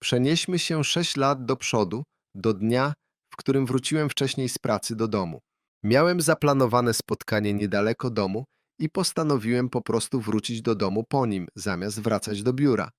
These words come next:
Był piątek i naiwnie sądziłem, że uda mi się wcześniej rozpocząć weekend.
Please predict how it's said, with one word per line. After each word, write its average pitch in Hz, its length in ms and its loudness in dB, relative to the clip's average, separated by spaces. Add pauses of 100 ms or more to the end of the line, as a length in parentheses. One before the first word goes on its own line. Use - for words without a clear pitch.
(300)
Był 151 160 2
piątek 127 600 -2 (440)
i 131 80 0
naiwnie 147 520 0
sądziłem, 113 580 0
że 113 160 -4
uda 151 260 -2
mi 143 100 0
się 131 220 -4
wcześniej 117 460 -4
rozpocząć 117 600 -6
weekend. 104 500 -6